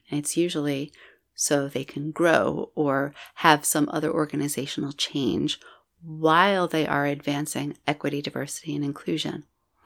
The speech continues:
And looking back over this year, I think for me, what was really surprising is, well, two things. That there are so many projects to advance equity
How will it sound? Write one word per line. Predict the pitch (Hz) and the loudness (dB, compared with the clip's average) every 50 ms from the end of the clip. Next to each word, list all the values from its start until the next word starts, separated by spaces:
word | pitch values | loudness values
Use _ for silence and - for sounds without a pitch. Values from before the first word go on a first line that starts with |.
| _ _ - - - - - - - _ - | _ _ -20 -20 -20 -20 -20 -20 -14 _ 0
And | 170 175 | 2 2
looking | 220 226 277 202 | 4 4 2 2
back | 170 165 170 175 - | 4 4 4 4 2
over | 202 170 156 151 147 | 0 0 0 0 0
this | 147 147 147 - - | 0 -2 -4 -2 -2
year, | 147 131 123 113 110 - - | -2 -2 -4 -4 -6 -2 0
I | - | 0
think | - - 190 180 | 2 2 0 0
for | - - 160 | 0 0 0
me, | 165 190 208 196 170 | 2 2 2 2 2
what | 156 156 - | 2 0 -2
was | - 147 - | -2 -2 -2
really | 156 151 143 143 147 | -2 -2 -2 -2 -4
surprising | - - - - - 202 214 240 226 - 156 151 143 | -4 -6 -6 -2 0 2 4 4 4 2 0 -2 -2
is, | 139 139 - - | -2 -2 -2 -2
well, | - 143 143 139 - _ _ - - - - - _ _ _ _ _ _ _ _ - | -2 -2 -2 -2 -6 _ _ -20 -20 -20 -20 -20 _ _ _ _ _ _ _ _ 2
two | - 311 285 | 6 8 8
things. | - - - - - 151 - - - - _ _ _ _ _ _ _ _ _ _ _ | 8 6 0 0 -2 -6 -8 -10 -10 -10 _ _ _ _ _ _ _ _ _ _ _
That | - 170 160 - - | 2 4 4 4 4
there | 180 170 - | 4 4 4
are | - - 160 175 208 247 254 - | 6 6 6 8 8 6 6 2
so | - - - - - 175 170 170 165 | 0 0 0 2 4 4 4 4 4
many | 160 160 156 151 143 139 143 | 4 4 4 2 2 0 -2
projects | 147 - - 165 190 190 - - - - - - | -2 0 2 2 2 2 2 -2 -4 -4 -6 -4
to | - 165 | -4 -2
advance | - 156 143 - - 143 147 - 165 - - - _ _ - | -2 -2 -4 0 0 0 0 0 -2 -4 -6 -10 _ _ -2
equity | 156 156 - - - 139 123 120 113 - 147 | -2 -2 -2 -2 -6 -6 -4 -4 -6 -6 -8